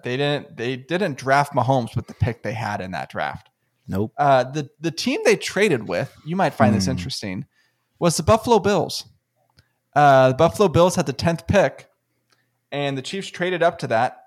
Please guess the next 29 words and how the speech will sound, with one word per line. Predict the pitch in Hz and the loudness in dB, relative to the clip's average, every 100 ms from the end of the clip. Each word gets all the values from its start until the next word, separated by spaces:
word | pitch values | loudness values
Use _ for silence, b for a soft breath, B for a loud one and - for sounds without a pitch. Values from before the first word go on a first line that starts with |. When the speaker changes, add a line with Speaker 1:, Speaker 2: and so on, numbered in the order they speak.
| _ _ _ | _ _ _
Speaker 1:
in | 131 | -8
exchange | 135 - 151 147 - | -8 -4 -4 -4 -4
for | 131 | -6
the | 123 | -6
twenty-seventh | - 165 165 - 165 170 - | -4 -4 -2 0 0 -2 -4
pick, | 165 170 - | -4 -4 -8
a | 127 | -12
third | - 143 156 | -6 -4 -2
round | 147 135 127 | 0 -2 -2
pick, | 135 131 - | -6 -6 -10
and | 120 | -10
a | |
twenty | - 147 147 143 | -8 -6 -4 -4
eighteen | 139 143 127 | -6 -8 -6
first | 127 131 | -6 -6
round | 117 92 | -6 -6
pick. | - - _ _ _ _ _ _ _ _ _ _ _ - | -8 -10 _ _ _ _ _ _ _ _ _ _ _ -12
So | - 156 147 147 131 123 _ _ _ _ _ _ - | -2 2 2 0 -4 -12 _ _ _ _ _ _ -18
you | 147 339 | -8 -8
could | - 349 | -6 -6
say | - 233 156 135 110 - | 0 2 2 0 -6 -14
the | 147 139 | -10 -4
Bills | 196 233 175 - | 2 2 2 0
helped | 196 - - | 0 0 -4
the | 139 | -8
Chiefs | - 180 143 - | -4 -4 -4 -4
get | 156 - | -4 -2
Mahomes, | 131 123 131 87 - - _ _ _ _ _ _ _ - - _ _ _ _ - | 0 0 0 -2 -10 -14 _ _ _ _ _ _ _ -20 -20 _ _ _ _ 0
which | 156 151 - - - | 0 0 -4 -6 -8